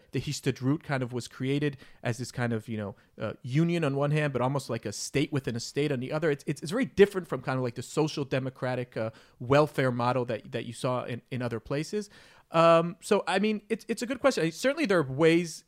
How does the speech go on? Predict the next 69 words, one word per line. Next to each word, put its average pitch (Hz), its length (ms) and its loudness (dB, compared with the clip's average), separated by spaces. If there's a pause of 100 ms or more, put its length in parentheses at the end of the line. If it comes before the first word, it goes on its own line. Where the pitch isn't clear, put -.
(100)
uh, 135 280 0 (120)
that 139 120 -4
you 147 100 -2
could 131 140 -2
definitely 151 220 0
make 135 180 0
the 127 120 -6
argument, 123 500 -2 (200)
you 131 80 -4
know, 117 180 0
if 127 120 -6
I 123 100 2
would 123 120 -2
try 156 120 2
to 143 60 2
think 127 180 -6
what, 147 220 0
what - 380 -2
parts 147 280 2
of 131 80 -6
Israel 127 260 0
were 127 260 2
in 120 200 -6
many 123 160 -2
ways 113 320 -4
were 156 180 0
socialist. - 440 -4
And, - 160 -10
and 247 120 -2
I 240 60 2
have 240 120 -4
to 208 60 -12
say, 165 140 0
I 147 60 4
do 175 160 -2
kind 170 180 0
of 123 100 -4
lean 147 220 -2
more 135 160 2
towards 127 220 -4
the 120 60 -6
line. 117 180 -2
I, 110 200 -6
I 113 260 -8
think 135 240 -10 (260)
there 131 160 -2
are 147 180 4
similarities 120 640 -2
between 120 320 -10
socialism 113 720 -8
and 110 100 -8
nation 110 320 -8
building, 107 300 -8
and 104 100 -10
I 113 60 -6
do 135 120 -6
think 135 200 -8
there 120 80 -8
were 113 60 -8
certain - 280 -10
aspects. 107 360 -12
So 135 80 -10
certainly 175 260 -2
if 139 100 -6
you 143 60 -2
look 139 180 -4
at, 131 60 -8
you 127 100 -6
know, 120 160 -4